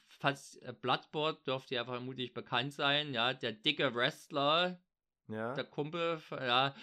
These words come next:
Speaker 1: der war ja auch als Sympathieträger gedacht, obwohl er so eine herablassende bis verächtliche Art und Weise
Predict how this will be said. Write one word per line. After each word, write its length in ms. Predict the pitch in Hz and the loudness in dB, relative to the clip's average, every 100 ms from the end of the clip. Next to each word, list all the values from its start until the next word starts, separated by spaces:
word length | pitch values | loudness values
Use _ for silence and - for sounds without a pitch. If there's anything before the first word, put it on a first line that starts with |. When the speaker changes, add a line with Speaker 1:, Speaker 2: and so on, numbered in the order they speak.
| - - - - | -18 -20 -8 4
Speaker 1:
der 180 | 131 139 | 4 6
war 100 | 147 | 6
ja 140 | 135 | 6
auch 140 | 156 | 6
als 180 | 190 147 | 2 2
Sympathieträger 880 | 160 147 147 143 180 190 - 151 147 | -2 2 2 2 -6 -2 2 2 2
gedacht, 160 | 135 | 0
obwohl 260 | 131 127 139 | -2 0 0
er 80 | 147 | 0
so 240 | 131 147 | 0 0
eine 380 | 160 156 147 - - | 0 2 2 0 -6
herablassende 1080 | 117 135 139 135 175 170 151 160 170 156 156 | -4 -4 2 4 4 6 6 6 0 -4 -4
bis 260 | - 143 | -4 -8
verächtliche 1000 | - 147 - - 147 175 - 165 160 165 120 | -6 -4 -4 -2 -2 -2 -6 -6 -4 -2 0
Art 180 | 131 | -2
und 180 | 139 127 | -4 -4
Weise 720 | 113 110 165 170 143 135 139 | 2 2 2 0 0 0 0